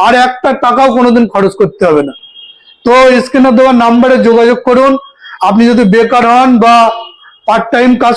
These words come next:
খুঁজছেন, নিজের স্বাধীনভাবে ব্যবসা করবেন বা চাকরি করেন, সাইটে টাইম থাকে, এক দু ঘন্টা ডেইলি যদি টাইম দিতে পারেন, তারা যোগাযোগ করুন বা ডাইরেক্ট অফিসে একদিন দেখা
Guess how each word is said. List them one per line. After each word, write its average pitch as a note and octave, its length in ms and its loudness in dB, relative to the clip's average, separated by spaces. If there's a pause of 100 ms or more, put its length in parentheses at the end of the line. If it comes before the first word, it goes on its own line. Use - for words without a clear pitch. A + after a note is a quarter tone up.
খুঁজছেন, B3 400 0 (440)
নিজের A#3 280 2 (160)
স্বাধীনভাবে A#3+ 640 0
ব্যবসা A3+ 320 -2
করবেন A#3+ 380 0 (540)
বা G3+ 140 0 (140)
চাকরি A3+ 280 -2 (100)
করেন, A#3+ 260 2 (500)
সাইটে A3+ 380 0 (180)
টাইম A3+ 180 0 (160)
থাকে, A3 280 0 (680)
এক G#3+ 160 0 (100)
দু A#3 160 2
ঘন্টা A#3+ 260 0
ডেইলি A3+ 300 0 (100)
যদি A3+ 160 0 (120)
টাইম A3 160 -2 (120)
দিতে A3 260 -2
পারেন, A#3 220 0 (340)
তারা G#3+ 180 0 (100)
যোগাযোগ A3 340 2 (100)
করুন A#3 220 2 (120)
বা G#3+ 120 0 (540)
ডাইরেক্ট A3 380 0
অফিসে A3 260 -2
একদিন A#3 280 0 (100)
দেখা A3 160 0